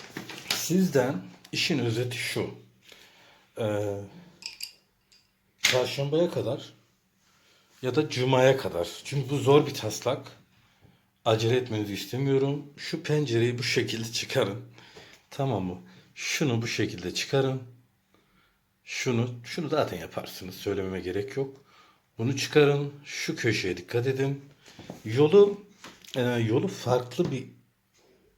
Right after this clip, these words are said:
teknikle yapacağım için boş bıraktım. Bu çok kolay.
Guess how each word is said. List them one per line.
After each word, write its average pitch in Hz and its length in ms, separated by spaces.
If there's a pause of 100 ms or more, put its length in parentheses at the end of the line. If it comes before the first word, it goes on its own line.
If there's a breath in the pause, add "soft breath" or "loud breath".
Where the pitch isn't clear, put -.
(100)
teknikle 120 440
yapacağım 127 420
için 104 240
boş 143 300
bıraktım. 92 400 (640 loud breath)
Bu 151 60
çok 180 300
kolay. 123 280